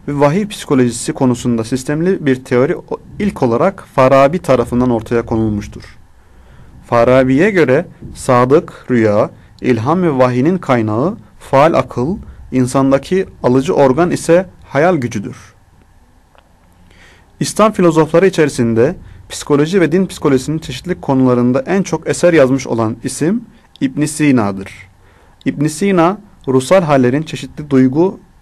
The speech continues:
ve heye-, he-, heyecanların davranışlar ve bedensel fonksiyonlar üzerinde, dolayısıyla sağlık ve hastalık üzerine olan etkisi ikna edici tarzda ortaya koymuştur. Filozof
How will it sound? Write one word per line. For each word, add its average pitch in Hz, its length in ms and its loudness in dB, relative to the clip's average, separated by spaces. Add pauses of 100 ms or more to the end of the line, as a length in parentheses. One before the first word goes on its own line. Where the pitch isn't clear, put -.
(220)
ve 127 300 2 (140)
heye-, 131 320 2 (240)
he-, 131 240 0 (100)
heyecanların 131 720 2
davranışlar 131 600 2
ve 131 120 2
bedensel 127 460 0
fonksiyonlar 135 680 0
üzerinde, 110 640 -4 (480)
dolayısıyla 139 680 2
sağlık 135 600 0
ve 139 60 0
hastalık 135 520 0
üzerine 120 520 0 (540)
olan 123 240 2
etkisi 131 600 -2 (260)
ikna 160 380 0
edici 131 320 0
tarzda 127 540 0
ortaya 127 360 0
koymuştur. 107 680 -6 (1300)
Filozof 156 500 2